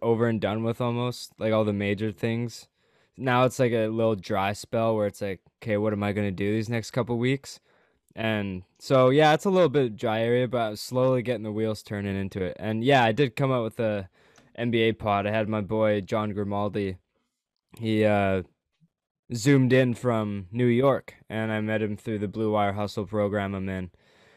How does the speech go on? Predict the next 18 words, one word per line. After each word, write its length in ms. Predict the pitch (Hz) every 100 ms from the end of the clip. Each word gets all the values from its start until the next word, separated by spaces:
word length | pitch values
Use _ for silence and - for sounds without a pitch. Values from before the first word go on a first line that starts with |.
| _
And 420 | - 127 120 110 _ _ _ _ _ _ - - _ _ _
not 220 | 135 139
to 260 | 143 135 120
carry 400 | - 143 127 120
on 200 | 120 143
too 160 | 135 120
far, 240 | - 107
but 120 | 101
we 140 | 113 127
actually 240 | 139 156
recorded 400 | 127 - 135 131
an 80 | 120
episode 400 | 117 - - 113
back 180 | 110 107
in 80 | 104
April, 560 | 113 120 120 104 87 - _ _ _ _ _ _
and 540 | 113 113 113 107 - _ _ -
my 400 | 117 120 113